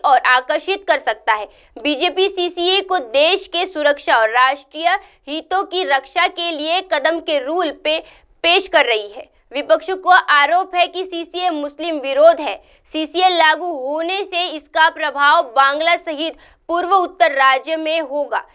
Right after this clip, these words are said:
जहां बांग्लादेश, पाकिस्तान और अफगानिस्तान में अत्याचारों में पेश होकर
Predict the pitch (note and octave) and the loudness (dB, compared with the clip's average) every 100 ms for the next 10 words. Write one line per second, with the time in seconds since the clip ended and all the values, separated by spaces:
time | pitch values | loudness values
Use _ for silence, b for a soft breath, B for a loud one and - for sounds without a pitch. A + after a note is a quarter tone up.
0 | b _ C#4+ C#4 B3+ C#4 C#4+ E4 D#4+ D#4 | b _ 2 2 2 0 0 -2 -2 -6
1 | D#4+ - C#4 C4+ D4+ - C#4+ B3+ A3+ A3+ | -8 0 2 2 -8 -8 -4 -4 -4 -2
2 | A3+ A3 C4 C#4+ E4+ F#4+ E4+ D#4+ E4+ D4+ | -2 2 2 2 0 -4 0 0 0 0
3 | D4+ - C4+ C#4 C#4 D4 C4 C4+ E4+ D#4 | 0 0 0 -2 -2 2 2 2 0 -2
4 | D#4 D#4+ - D#4+ D#4 - C4+ D#4+ - B3 | -4 -4 -4 -4 -4 -4 0 0 2 0